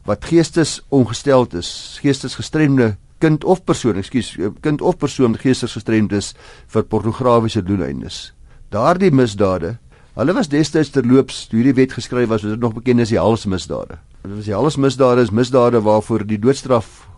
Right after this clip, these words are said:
opgelê kon word. Eh, dis nou nie meer halsmisdade nie, maar die wet het nog steeds daardie misdade nog steeds gelys as misdade wat nie die normale twintig jaar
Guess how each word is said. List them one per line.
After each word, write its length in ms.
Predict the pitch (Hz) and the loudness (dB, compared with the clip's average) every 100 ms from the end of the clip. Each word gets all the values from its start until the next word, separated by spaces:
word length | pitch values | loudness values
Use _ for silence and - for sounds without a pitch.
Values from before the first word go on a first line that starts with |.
| - | -12
opgelê 400 | 113 - 107 104 | -12 -4 -2 -2
kon 200 | - 92 | -4 -6
word. 340 | 87 113 - - - - - | -4 -8 -12 -20 -20 -20 -12
Eh, 180 | 113 107 - | -8 -8 -8
dis 180 | 110 | -6
nou 140 | 110 120 | -2 2
nie 100 | 160 | 4
meer 140 | 143 | 4
halsmisdade 680 | 104 113 110 110 104 98 98 | 4 2 0 -2 0 0 0
nie, 100 | 127 | -2
maar 220 | 143 107 | 0 0
die 120 | 98 95 | 0 0
wet 180 | 113 - - - | -2 -2 -20 -12
het 160 | 95 - | -12 -8
nog 120 | 101 | -8
steeds 260 | - 160 113 | -2 -2 2
daardie 280 | 101 104 | 2 2
misdade 400 | 98 104 101 98 | 0 -2 0 -2
nog 120 | 101 92 | -2 -4
steeds 540 | 135 135 - - - - - | -2 -2 -2 -14 -18 -20 -6
gelys 540 | 110 104 87 - - - - - - | -2 0 -2 -8 -18 -20 -20 -20 -10
as 120 | 98 | -4
misdade 480 | 107 113 113 110 104 | -2 0 4 4 2
wat 180 | 101 95 | -2 2
nie 120 | 127 | 2
die 120 | 123 | 2
normale 480 | 113 98 98 98 110 107 | 0 0 0 0 0 0
twintig 320 | 113 107 104 | -2 0 -2
jaar 340 | 101 85 82 | -2 -4 -6